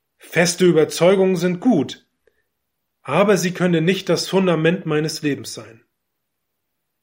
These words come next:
Das kann nur Gott sein. Und das ist keine Haarspalterei, sondern eine wichtige Genauigkeit. Und wenn es um Gott und unser Leben geht,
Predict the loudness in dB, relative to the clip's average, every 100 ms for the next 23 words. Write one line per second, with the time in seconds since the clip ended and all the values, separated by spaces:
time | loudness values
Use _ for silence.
0 | _ 0 0 -2 -12 _ _ _ -20 -16
1 | -16 -8 0 0 0 -12 -14 -20 _ _
2 | _ _ _ _ _ _ _ _ _ -8
3 | -2 0 0 0 2 4 2 0 0 0
4 | 0 0 2 2 0 -6 -20 -20 _ -2
5 | 2 2 2 2 2 0 -4 -2 -2 0
6 | 2 2 0 -4 -16 -20 _ -20 _ _
7 | _ _ _ _ _ _ -2 2 2 2
8 | 0 0 2 2 2 0 0 2 4 4
9 | 2 -2 0 0 0